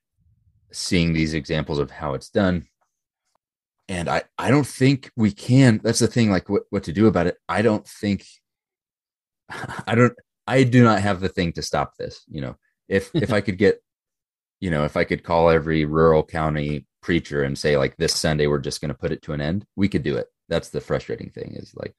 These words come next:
Speaker 1: the,
Speaker 2: <laughs>
Speaker 1: um, or maybe we couldn't, because at this point, the, the, uh,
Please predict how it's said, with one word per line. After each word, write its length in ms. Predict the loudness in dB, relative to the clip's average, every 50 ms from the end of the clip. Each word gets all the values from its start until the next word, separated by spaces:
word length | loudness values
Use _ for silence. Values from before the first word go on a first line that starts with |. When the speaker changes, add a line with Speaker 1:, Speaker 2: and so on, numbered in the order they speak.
| _ -6
Speaker 1:
the, 240 | -6 -4 -6 -6 -10 _ _ _ _ _ _ _ _ _
Speaker 2:
<laughs> 420 | _ _ _ _ _ _ _ -12
Speaker 1:
um, 200 | -10 -10 -2 0
or 100 | 4 6
maybe 240 | 6 6 6 6 6
we 140 | 4 4 6
couldn't, 300 | 4 4 4 4 2 0
because 220 | -2 -2 -2 -2 -2
at 80 | -2
this 180 | -2 -2 -4 -4
point, 320 | -6 -8 -6 -6 -6 -4
the, 180 | -4 -4 -4 -4 -6 _ _ _ _ _ _ _ _ _ _ _ _ _ _ _ -8
the, 220 | -4 -2 0 2
uh, 200 | 2 2 2 0